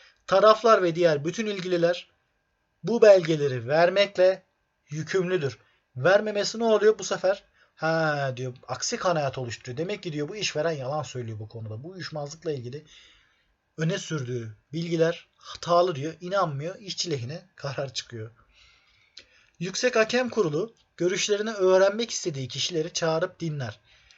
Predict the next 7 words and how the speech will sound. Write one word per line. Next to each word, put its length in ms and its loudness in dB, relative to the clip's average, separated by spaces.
veya 340 8
bunların 380 0
görüşlerini 600 -2
yazıyla 440 -2
bildirilmelerini 680 -6
de 80 -10
isteyebilir. 760 -8